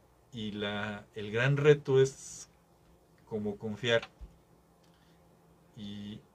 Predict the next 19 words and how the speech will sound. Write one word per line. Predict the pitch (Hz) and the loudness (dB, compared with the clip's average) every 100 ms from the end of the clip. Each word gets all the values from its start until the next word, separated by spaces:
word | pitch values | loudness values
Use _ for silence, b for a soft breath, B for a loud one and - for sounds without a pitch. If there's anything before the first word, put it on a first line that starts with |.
| - | -18
y | 107 107 | -12 -10
decir | 101 - 127 139 135 - _ | -8 -6 2 2 2 -10 _
y | 113 | -6
hacer | 107 - 123 | -6 -2 0
una | 135 135 123 | 2 4 2
introspección | - 143 - 110 - 131 | -2 -6 -2 -4 -4 -2
de | 135 | 0
lo | 110 101 | 0 -2
que | - | -8
tú | - 117 | -2 0
hablabas, | 117 117 117 123 - - b b b b b b b | 4 4 4 0 -8 -20 b b b b b b b
no | 120 147 | 2 2
solamente | 147 165 156 151 151 139 | 4 4 6 4 2 2
qué | 139 | 6
voy | 135 135 | 8 8
a | |
aprender, | - 107 113 127 | 6 -2 -2 -4
sino | - 110 104 101 | -6 -8 -6 -6
incluso | 98 120 117 - 139 104 | -6 -10 -8 -4 -2 -4